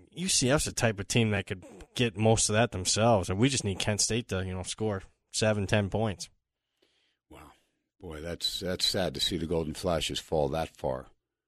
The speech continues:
Speaker 1: Well, Sean Lewis was a really good coach, and,
Speaker 2: Mm-hmm.
Speaker 1: and maybe his record didn't, uh, reflect it, but when you're playing,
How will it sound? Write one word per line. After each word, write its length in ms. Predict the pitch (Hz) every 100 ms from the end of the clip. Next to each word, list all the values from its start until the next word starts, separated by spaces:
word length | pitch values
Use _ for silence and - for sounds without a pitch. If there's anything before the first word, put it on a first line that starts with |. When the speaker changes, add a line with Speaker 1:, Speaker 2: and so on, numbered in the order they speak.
| _
Speaker 1:
Well, 140 | 147 185
Sean 300 | - 185 180
Lewis 260 | 202 -
was 120 | 151
a 60 | 131
really 200 | 147 156
good 140 | 147
coach, 380 | - 156 165 -
and, 120 | 117 90
Speaker 2:
Mm-hmm. 80 |
Speaker 1:
and 100 | 120
maybe 220 | 123 143 151
his 140 | 123
record 440 | 135 143 160 131
didn't, 360 | 117 139 127 90
uh, 160 | 110 107
reflect 400 | 107 - 156 -
it, 100 | 117
but 120 | 113
when 140 | 113
you're 100 | 117
playing, 460 | 107 - 143 127 110